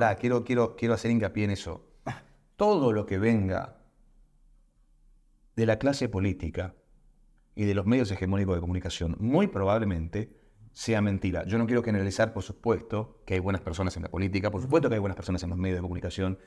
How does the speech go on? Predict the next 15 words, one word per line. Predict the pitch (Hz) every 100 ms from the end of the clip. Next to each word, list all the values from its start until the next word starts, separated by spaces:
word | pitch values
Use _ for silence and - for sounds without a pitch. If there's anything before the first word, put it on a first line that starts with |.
| _ -
No | 113
voy | 123
a |
generalizar, | 120 104 98 98 95
no |
voy | 113
a |
decir | 110 107
todos. | - 92 80 - - _ _ _ _ _ _
Pero | - 107
yo | 139
les |
pido, | 131 113
por | 98 92
favor, | - 101 92 85 -